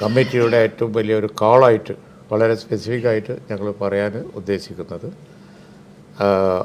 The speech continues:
അതുപോലെ തന്നെ ഇപ്പോൾ അയോധ്യ, ഏഹ്, രാമക്ഷേത്രം ഉണ്ട്. അത് വിശ്വാസപരമായി ഞങ്ങൾ നേരത്തെ പൊ-, പറഞ്ഞ പൊസിഷൻ തന്നെ. വർഷിപ്പൊക്കെ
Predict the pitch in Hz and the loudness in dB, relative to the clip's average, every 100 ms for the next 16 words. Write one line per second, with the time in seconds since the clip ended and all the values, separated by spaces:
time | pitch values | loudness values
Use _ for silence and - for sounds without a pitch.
0 | 95 104 113 127 127 127 117 127 160 - | 0 2 6 6 4 0 0 -2 -8 -14
1 | - 107 117 113 - - 110 113 113 123 | -16 -4 -2 -2 -6 -2 0 0 4 2
2 | 120 - - - 120 - - - - - | 2 -8 -18 -10 -8 -8 -12 -20 -14 -8
3 | 127 - 120 127 120 123 107 123 120 - | -6 0 0 0 -2 -2 -2 -4 -4 -14
4 | 120 113 110 135 135 127 143 143 151 147 | -8 -6 -4 -4 -6 -2 0 2 2 2
5 | 147 143 143 143 135 135 139 135 135 120 | 2 0 0 -2 0 0 0 0 -2 -4
6 | 127 120 131 120 107 123 107 95 - - | -2 0 0 -2 0 -2 0 -6 -8 -20
7 | - - - - - - 117 107 127 117 | -20 -20 -20 -20 -20 -4 -2 -2 -2 0
8 | 117 117 113 | 0 0 -4